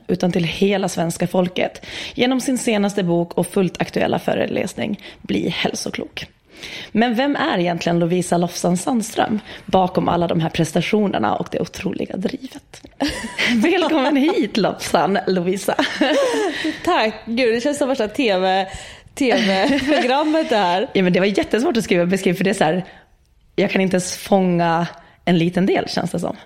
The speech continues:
Speaker 1: utan att prata nästan hela avsnittet om en presentation. <laughs> Så det här är verkligen bara en liten del av dig. Hur beskriver du dig själv om du får frågan, "Vem är du?"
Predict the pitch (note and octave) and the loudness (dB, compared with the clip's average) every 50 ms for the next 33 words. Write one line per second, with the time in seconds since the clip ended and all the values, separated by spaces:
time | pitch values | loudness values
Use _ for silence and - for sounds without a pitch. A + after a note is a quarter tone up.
0 | - - - - - G#3 A#3 G3 - - D#3 E3 E3+ - - - - F3 D#3 D#3+ | -20 -20 -8 -2 0 2 2 2 2 2 2 2 0 -2 -4 0 2 2 2 2
1 | - F#3 D#3+ D#3 D#3+ - - E3 D#3 D3 E3 D#3+ E3 E3+ C#3+ D3 - - D#3 D3+ | 2 0 0 0 0 0 0 0 0 2 2 2 2 2 0 0 0 0 0 0
2 | F3+ - - D#3+ D3 C#3 - - D3 - - - - - - F3+ F3 E3 D#3+ - | 0 0 0 0 0 2 0 0 0 0 0 -4 -4 0 0 2 2 2 0 -4
3 | - - - D#3+ D#3+ E3 F3+ F3 F3 G3 F3 F3+ F#3+ G#3+ A#3 B3+ G3 G3+ D4 - | -6 -4 0 0 0 2 2 2 2 2 0 0 0 0 2 0 2 2 0 0
4 | - D4 E4+ D#4 C4+ C4+ D#4 - - - - - - - - - - G#3+ C#4 - | 0 0 0 2 2 2 0 -2 -4 -10 -10 -8 -8 -8 -6 0 2 2 4 4
5 | - F#4+ - - A#3+ G#3+ G3 G3 G3 G3 A3 - - F#3 G#3 D4 C4 F3 C#3+ - | 2 2 2 2 2 2 2 2 2 2 0 0 0 0 2 2 2 2 2 2
6 | F3+ G#3+ A3 - - A3+ - - - - - - - - - - - - - F#3 | 0 0 0 0 -2 -4 -8 -12 -18 -20 -20 -20 -20 -20 -20 -20 -18 -8 -2 0
7 | B3+ A3+ A3 G#3 G#3 - - - A#3 B3 A#3 - - G#3+ G3 G3 G3 G#3+ D4+ E4+ | 2 2 2 2 0 -2 -4 -4 -2 -2 -2 0 0 0 2 2 2 2 2 2
8 | G3 D#3+ E3+ - F3+ D#3 D3 E3 F3+ F#3+ - - - - F3 F3 F3 F3 F3 E3 | 2 0 0 2 0 0 0 0 0 -2 -4 -2 0 0 2 2 2 2 0 0
9 | E3 E3+ - - - _ _ - - E3+ - F3 E3 F3 F3+ F#3+ F#3+ F#3 F#3 G3+ | -2 -4 -8 -14 -20 _ _ -2 -2 0 2 2 2 2 2 2 2 2 2 2
10 | G#3 F3 - - | 2 0 0 -2